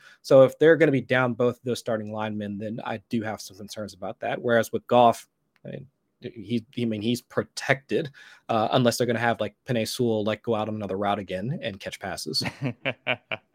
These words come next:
Speaker 2: Very, very interesting. Uh, I kinda like Daniel Jones, to, to be honest, this week. I just, Minnesota, you can score against Minnesota. So, um, I
Speaker 1: Mm-hmm.
Speaker 2: might,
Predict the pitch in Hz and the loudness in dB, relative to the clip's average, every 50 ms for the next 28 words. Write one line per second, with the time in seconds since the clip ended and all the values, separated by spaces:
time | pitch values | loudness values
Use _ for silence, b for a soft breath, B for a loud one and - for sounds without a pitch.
0 | 123 - _ B 170 254 277 254 214 160 B - 123 139 165 175 180 170 151 156 | -20 -18 _ B -8 -6 -4 -6 -6 -8 B -6 0 2 4 4 4 2 2 2
1 | 160 156 156 156 139 - - 156 147 139 143 151 - - 202 294 - - 466 453 | 0 0 0 -2 -4 -4 -2 0 2 4 2 2 4 4 2 2 2 2 0 2
2 | 440 381 269 269 320 339 - - 262 247 208 208 180 160 175 190 208 220 190 139 | 2 2 2 2 0 0 -2 -2 -2 -2 0 -2 -4 -2 0 0 0 0 -2 -4
3 | - - 147 131 123 123 - - 151 135 135 139 135 135 131 127 123 120 - - | -6 -6 -6 -6 -6 -10 -10 -10 -8 -4 -2 0 2 2 2 0 0 -4 -6 -8
4 | 131 120 - 131 139 127 123 127 127 127 160 165 - - 147 160 175 160 147 - | -10 -10 -6 -6 -6 -4 -2 -2 -2 -2 -4 -8 -8 -4 -4 -4 -4 -4 -6 -2
5 | 151 147 160 165 147 127 113 135 - - 139 110 - - 135 123 143 147 135 110 | 0 0 0 2 0 -2 -2 -6 -8 -8 -10 -10 -8 -6 -4 -2 -2 -2 -2 -4
6 | 113 107 98 - - 113 110 107 101 - 113 107 107 101 90 82 - - 98 92 | -6 -8 -8 -8 -8 -8 -8 -6 -6 -4 -4 -4 -4 -4 -6 -10 -8 -8 -8 -8
7 | 90 85 80 90 92 90 85 - b b b b 175 180 185 208 190 135 131 123 | -8 -6 -6 -6 -6 -6 -8 -12 b b b b 4 6 8 8 6 6 2 0
8 | - | -2